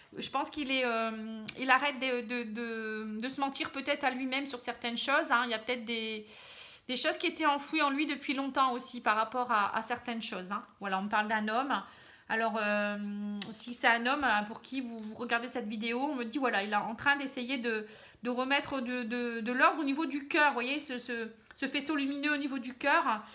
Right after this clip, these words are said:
Voilà, on voit qu'il a envie de retrouver, euh, quelque chose de beau face à la,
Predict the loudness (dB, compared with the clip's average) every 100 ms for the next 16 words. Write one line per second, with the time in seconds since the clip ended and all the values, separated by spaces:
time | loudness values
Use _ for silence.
0 | -16 -4 2 2 2 0 -2 0 2 2
1 | 2 -2 -2 0 0 -2 -6 -2 0 2
2 | 2 2 0 -4 -6 -8 -10 -8 -6 -4
3 | -2 -2 0 -2 0 -2 2 4 4 4
4 | 6 6 4